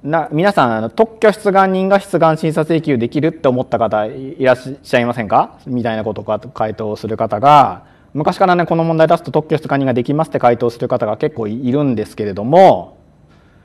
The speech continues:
ある意味、その特許出願人が出願審査請求できるって正しいじゃないですか。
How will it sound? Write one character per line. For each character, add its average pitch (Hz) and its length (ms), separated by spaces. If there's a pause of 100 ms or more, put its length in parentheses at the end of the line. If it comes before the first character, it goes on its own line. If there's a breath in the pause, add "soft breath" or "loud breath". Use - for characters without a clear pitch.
(280 soft breath)
あ 262 120
る 285 140
意 147 160
味、 139 480
そ 127 140
の 120 120
特 233 220
許 180 100
出 147 220
願 147 240
人 143 220
が 151 340
出 - 160
願 143 140
審 147 120
査 139 60
請 143 140
求 113 80
で 110 100
き 117 80
る 107 60
っ - 20
て - 80
正 160 320
し 160 160
い 117 60
じ 113 40
ゃ 104 60
な 92 120
い 87 60
で 87 80
す - 80
か。 95 280